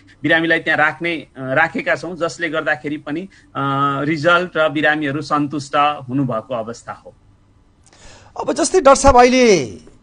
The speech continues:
Speaker 2: यो कोरोनाको कारणले मर्नेको सङ्ख्या भन्दा यसको जुन एउटा साइड इफेक्ट, यो प्रति डर त्रास र भएको कारणले तमाम मानिसहरूले आत्महत्या गरे।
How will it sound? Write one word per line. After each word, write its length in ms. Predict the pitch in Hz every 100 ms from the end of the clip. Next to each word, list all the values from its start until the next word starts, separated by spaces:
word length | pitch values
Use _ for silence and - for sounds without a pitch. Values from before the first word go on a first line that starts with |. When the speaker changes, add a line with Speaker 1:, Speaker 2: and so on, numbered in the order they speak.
| _ _ _ _ -
Speaker 2:
यो 40 |
कोरोनाको 540 | - - 269 294 294 285
कारणले 560 | - 208 220 233 226
मर्नेको 720 | 170 156 156 202 220 262 277 247
सङ्ख्या 420 | - 196 185 196
भन्दा 680 | 135 127 151 165 160 139 - _ _ _ _ 277
यसको 680 | 277 - - 330 208 120 - _ _ _ _ -
जुन 140 | 214
एउटा 140 | 233
साइड 340 | 226 202 240 269
इफेक्ट, 480 | 247 - 214 214 - _ _ _
यो 120 | 165 240
प्रति 340 | 247 226 226
डर 340 | 151 175 214
त्रास 440 | 226 226 202 202 196
र 40 | 190
भएको 340 | 113 135 175
कारणले 360 | 175 160 170 170
तमाम 420 | - 269 440 427
मानिसहरूले 460 | 269 247 233 214
आत्महत्या 500 | 202 180 175 160 151
गरे। 240 | 123 107